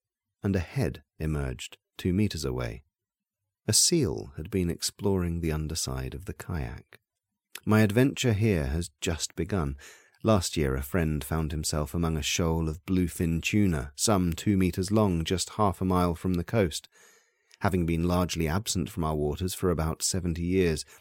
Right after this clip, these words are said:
the bluefin are now chasing mackerel and herring along our southern shores. Basking sharks and sunfish come through in the summer. Six years ago, a humpback whale, drawn by enormous shoals of small fish,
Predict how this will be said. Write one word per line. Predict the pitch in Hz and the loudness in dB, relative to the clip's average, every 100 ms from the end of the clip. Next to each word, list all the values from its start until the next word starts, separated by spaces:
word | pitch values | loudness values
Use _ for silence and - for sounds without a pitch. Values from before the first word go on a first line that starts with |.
| - | -2
the | 113 | 2
bluefin | 117 135 - 104 | 6 6 4 2
are | 98 | 2
now | 101 104 | 2 2
chasing | - 113 - 104 104 | 2 0 2 0 2
mackerel | 107 - 104 95 | 0 0 0 2
and | 90 | 0
herring | 101 117 82 | 2 2 2
along | 76 78 90 | 0 0 0
our | 82 | 0
southern | 82 - 92 95 | 0 0 0 0
shores. | 90 131 123 78 62 - _ _ _ _ _ _ _ - - | 0 2 4 4 0 -8 _ _ _ _ _ _ _ -8 2
Basking | 110 110 - 82 | 4 4 0 -2
sharks | 71 - 64 - - | -2 -2 -2 -4 -4
and | 90 87 | -2 0
sunfish | - 123 110 - - - | 0 0 0 -2 -8 -8
come | - 85 85 | -6 -4 -2
through | - 113 92 | 0 2 2
in | 76 | 0
the | 78 | -2
summer. | - 104 80 64 - - _ _ | 0 2 0 -4 -14 -20 _ _
Six | - - - - | -2 -2 0 4
years | 117 127 | 6 6
ago, | 92 62 57 - _ _ _ | 4 -2 -4 -6 _ _ _
a | - | -8
humpback | - 113 117 - 95 - - | 0 2 2 0 -4 -4 -6
whale, | 95 123 123 76 - - _ _ - | -4 0 0 -2 -6 -16 _ _ 2
drawn | 135 123 87 71 | 4 6 4 0
by | 82 | -2
enormous | 85 98 113 110 98 85 | 2 4 4 4 2 0
shoals | - 113 107 95 85 82 | 0 4 4 4 2 -2
of | - | -4
small | - 107 95 | 0 2 0
fish, | 85 - 131 - - | 0 2 4 2 -6